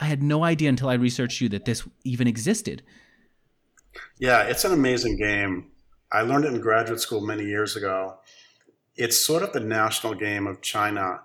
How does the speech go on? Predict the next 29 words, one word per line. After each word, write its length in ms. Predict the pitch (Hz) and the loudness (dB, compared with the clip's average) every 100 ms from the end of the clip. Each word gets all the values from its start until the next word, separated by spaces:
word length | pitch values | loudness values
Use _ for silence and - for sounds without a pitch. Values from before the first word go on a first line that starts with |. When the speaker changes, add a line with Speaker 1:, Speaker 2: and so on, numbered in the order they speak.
| _ - | _ -8
Speaker 2:
And 460 | 104 104 104 - - | -4 -4 -6 -8 -4
in 100 | 120 | 0
the 80 | 147 | 2
U 180 | 208 185 | 2 0
S, 180 | 156 139 | 0 -2
maybe 200 | 123 113 | -2 -2
one 200 | 107 113 | 0 0
out 100 | 107 | 0
of 80 | 101 | -2
ten 180 | 113 104 | -6 -6
people 260 | - - 101 | -10 -12 -12
plays 260 | - 104 | -10 -8
chess. 400 | - 117 98 - | -2 0 0 0
I 60 | 107 | -4
mean, 140 | 110 | -2
maybe 180 | 117 113 | 0 -2
more 240 | 110 110 | -2 -4
than 100 | 107 | -4
that 360 | 104 98 101 - | -2 0 -2 -4
since 600 | - 110 101 - - - _ _ _ _ | -4 -4 -2 -2 -2 -8 _ _ _ _
the 80 | 110 | -6
big 220 | 110 104 | -2 -2
Netflix 480 | 107 110 - 107 - | 0 -2 -2 -6 -4
hit 160 | 107 - | -6 -6
came 160 | 104 | -4
out, 360 | 98 98 - _ | -2 -4 -8 _
Queen's 420 | - 113 107 95 | -6 -4 -2 -6
Gambit, 520 | - 107 110 101 95 - _ _ _ 101 | -4 -2 -2 -2 -4 -8 _ _ _ -6
um, 540 | 98 98 98 95 | -4 -4 -4 -8